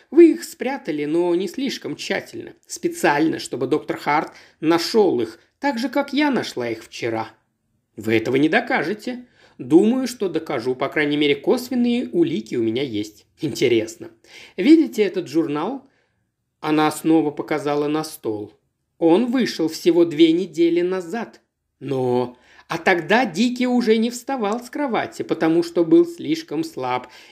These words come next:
и уж тем более не мог выйти на улицу и покупать журналы». «Понятно».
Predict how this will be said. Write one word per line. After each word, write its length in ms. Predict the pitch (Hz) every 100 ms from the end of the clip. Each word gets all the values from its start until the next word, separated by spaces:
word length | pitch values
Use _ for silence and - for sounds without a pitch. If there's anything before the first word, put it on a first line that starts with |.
| -
и 140 | 226
уж 420 | 220 214 - -
тем 380 | - 214 196 156
более 420 | 165 285 143 120
не 140 | 120 131
мог 300 | 131 127 127
выйти 320 | 127 120 -
на 180 | 120 120
улицу 480 | 139 160 113 - 185
и 160 | -
покупать 600 | 117 113 117 113 123 120
журналы». 720 | 113 120 113 127 117 98 98 - _ _ _ _ _ _ -
«Понятно». 640 | 147 123 107 101 -